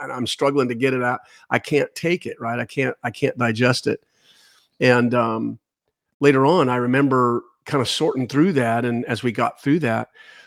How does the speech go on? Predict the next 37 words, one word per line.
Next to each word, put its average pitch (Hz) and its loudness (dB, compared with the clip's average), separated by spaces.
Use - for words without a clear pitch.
what 151 2
I 165 4
discovered 170 0
in 110 -4
that 110 -6
was, 117 -6
"It's - 2
okay. 156 0
Let, 139 2
that's 131 -2
okay," 151 2
because 117 0
in 175 4
that 139 -2
stalk 131 -6
of 110 -10
corn, 123 -6
there's 120 2
a 117 0
kernel 127 0
in 120 2
one 135 4
of 151 2
those 131 2
ears 113 0
that 123 4
is 110 -2
exactly 127 0
what 117 -2
God 110 -2
had 107 -4
for 107 -8
me 107 -6
to 113 -4
make 110 -4
me 110 -4
better, 120 -4